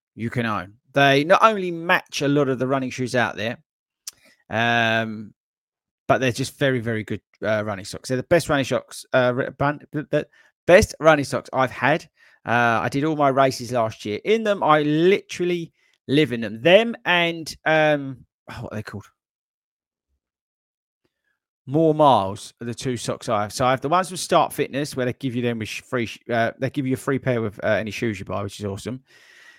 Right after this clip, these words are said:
Uh, and they're so comfortable. They're like the ankle ones. And then I've got the Shue ones, S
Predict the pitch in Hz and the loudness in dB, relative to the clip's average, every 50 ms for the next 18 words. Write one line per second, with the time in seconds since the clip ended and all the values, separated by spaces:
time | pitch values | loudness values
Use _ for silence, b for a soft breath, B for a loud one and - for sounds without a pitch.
0 | b b - - 120 120 123 123 120 120 120 120 120 117 117 113 107 - - 135 | b b -2 0 2 2 2 2 2 2 2 2 2 2 2 0 -2 -2 -4 -6
1 | 127 120 120 120 113 110 107 - - - - 160 127 - - 120 107 - - - | -4 -2 -2 -2 -2 -2 -2 -4 -4 2 2 2 2 2 0 -4 -4 -4 -8 -10
2 | 98 101 110 113 110 - - 104 - _ 127 127 123 117 - - 98 101 90 90 | -6 -4 -2 -2 -2 -2 -4 -6 -6 _ -6 -4 -4 -6 -8 -8 -8 -6 -6 -8
3 | 107 117 113 - - _ - 120 123 127 127 123 117 107 - - - 101 101 - | -8 -10 -12 -14 -16 _ -6 -6 -4 -4 -2 -2 -4 -4 -4 -8 -10 -8 -8 -6
4 | - - - 156 143 131 110 107 107 117 120 - - - 147 135 110 - - - | -4 -2 0 0 0 2 2 0 -2 -2 -4 -8 -4 0 0 0 2 0 -4 -6